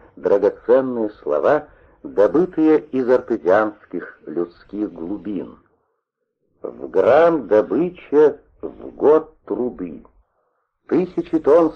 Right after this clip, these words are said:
словесной руды приходится извести поэту, чтобы превратить слово «сырец» в слово, которое ведет за собой, как полководец,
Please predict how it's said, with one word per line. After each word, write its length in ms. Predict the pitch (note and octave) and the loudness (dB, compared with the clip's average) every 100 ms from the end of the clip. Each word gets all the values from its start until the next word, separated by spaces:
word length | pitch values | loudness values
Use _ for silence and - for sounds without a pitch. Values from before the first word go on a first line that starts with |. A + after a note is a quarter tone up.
| - | -2
словесной 760 | G2 A2+ C3+ D#3 - A#2 C3 | 2 4 4 2 -2 -4 -2
руды 460 | A#2+ A#2 F2+ B2+ - _ _ _ - | -2 -2 -4 -4 -6 _ _ _ -8
приходится 640 | F2 - G2+ F#2 - F2 | -6 0 0 0 -6 -6
извести 480 | C#2+ F2+ F#2 - F#2+ | -6 -10 -12 -12 -4
поэту, 500 | D#2+ D#2 B2+ C3 A#2 | 0 2 2 2 -6
чтобы 400 | G2 A2+ A2+ A2+ | -2 -2 0 -2
превратить 1000 | - G2 A2 G2 G2+ - B2 C#3 - - _ _ _ _ - | -4 -4 -2 2 0 0 -6 -6 -8 -18 _ _ _ _ -12
слово 460 | E2 C3 D3 B2 A#2+ - | 0 2 4 2 -4 -8
«сырец» 420 | F#2 G2 E3 D#3+ - _ _ _ _ _ | -6 0 2 0 -6 _ _ _ _ _
в 60 | - | -16
слово, 400 | D#2 E2 E3 E3+ | -8 2 2 2
которое 440 | D#3+ D3+ D#3+ D#3+ D3 | 0 2 4 4 2
ведет 460 | B2+ G2+ B2+ D#3 | -2 -2 2 2
за 120 | B2 C3 | 0 -2
собой, 400 | A#2+ - C#3+ C#3+ | -2 2 2 2
как 280 | C3+ C3 | -2 -2
полководец, 800 | - G#2 - E2 - D3 D3+ D3 | -2 -2 -2 -4 0 0 0 -6